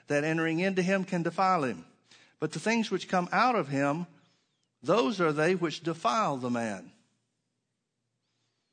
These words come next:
The things that defile you before God are the things that come out of you, not the things that go into you.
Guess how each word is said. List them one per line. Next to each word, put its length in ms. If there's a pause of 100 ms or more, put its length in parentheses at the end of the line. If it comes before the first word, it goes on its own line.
(880)
The 60
things 220
that 100
defile 280
you 100
before 260
God 240
are 60
the 80
things 240
that 100
come 160
out 220
of 160
you, 60
not 200
the 80
things 180
that 100
go 200
into 280
you. 220